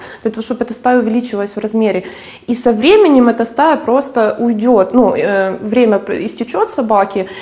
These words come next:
и, и всё, и она будет уменьшаться. А если постоянный отстрел, отстрел,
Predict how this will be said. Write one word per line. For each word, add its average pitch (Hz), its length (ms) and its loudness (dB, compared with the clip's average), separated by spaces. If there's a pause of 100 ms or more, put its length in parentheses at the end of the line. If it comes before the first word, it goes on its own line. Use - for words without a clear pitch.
(140)
и, 311 540 0
и 302 40 -6
всё, 294 260 0
и 214 140 4
она 254 160 6
будет 269 260 0
уменьшаться. 277 640 0
А - 60 -4
если 247 240 -4
постоянный 247 460 0
отстрел, 254 440 0
отстрел, 277 520 -2